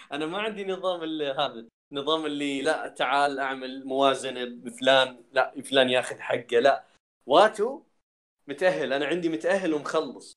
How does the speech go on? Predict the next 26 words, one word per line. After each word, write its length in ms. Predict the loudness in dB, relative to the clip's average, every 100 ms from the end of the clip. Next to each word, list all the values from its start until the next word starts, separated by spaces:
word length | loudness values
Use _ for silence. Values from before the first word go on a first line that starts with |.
| -20
يعني 140 | -10
حتى، 400 | -8 0 0 0
حتى 340 | 2 2 2 2
من 140 | 4
أول 220 | 4 4
ليلة 360 | 2 0 0 -8
أصلًا 240 | -12 -12
متأهل 360 | -4 2 4 2
ومخلص، 500 | 2 0 0 -2 -10 -20 _
لدرجة 420 | -6 2 2 0 -8 -2
يوه 320 | 6 6 6
لما 220 | 2 2
فاز 200 | 2 2
على 160 | 2 2
واتو 280 | 2 0
في 140 | -4 -6
مين 140 | -4
إيفنت 320 | -4 -6 -8 -12 -16 _ -4
الثاني 280 | 0 0 0
أنا 120 | -4 _ _
كنت 140 | -8 -2
زعلان، 480 | 0 4 4 4 -6
لأنه 380 | -10 -8 -6 -4
هذه 180 | -4
مين 140 | -4 -4
إيفنت. 300 | -4 -4